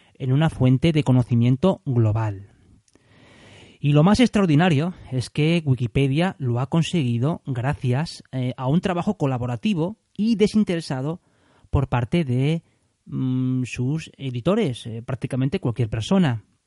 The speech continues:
Por ello, eh, resulta de especial interés aprender de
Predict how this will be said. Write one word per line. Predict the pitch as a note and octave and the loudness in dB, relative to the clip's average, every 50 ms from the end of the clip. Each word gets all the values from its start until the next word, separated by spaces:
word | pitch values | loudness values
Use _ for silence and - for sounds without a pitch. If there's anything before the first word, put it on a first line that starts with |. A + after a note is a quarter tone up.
| _ _ _ _ _ _ _ _ _ _ _ _ _ _ _ _ _ _ _ _ _ _ _ _ | _ _ _ _ _ _ _ _ _ _ _ _ _ _ _ _ _ _ _ _ _ _ _ _
Por | - E3+ G3+ | 2 2 4
ello, | C4+ C4 F3+ D3 E3 F3 - - | 4 2 2 0 -2 -2 -6 -8
eh, | C3 C3 C3+ C3+ C3+ | -8 -6 -4 -4 -4
resulta | - C#3+ C#3 - D#3 D#3 - - F3+ | -2 -2 -2 0 0 0 0 0 0
de | D#3+ D#3+ | 0 -2
especial | - - - B2+ - - C#3 C#3 | -2 -2 -4 -4 -2 -2 -2 0
interés | D3 D#3 D3+ - C#3+ A#2+ A#2+ D3 C#3+ C#3 C#3 - - - - - - _ | 0 0 0 2 0 2 2 2 0 0 -2 -6 -10 -16 -20 -20 -18 _
aprender | - B2+ A2 - A2+ A2 A2 G#2+ A#2+ B2 C3 | -8 -6 -4 -2 0 0 2 2 2 0 0
de | D#3+ F3 | 0 -2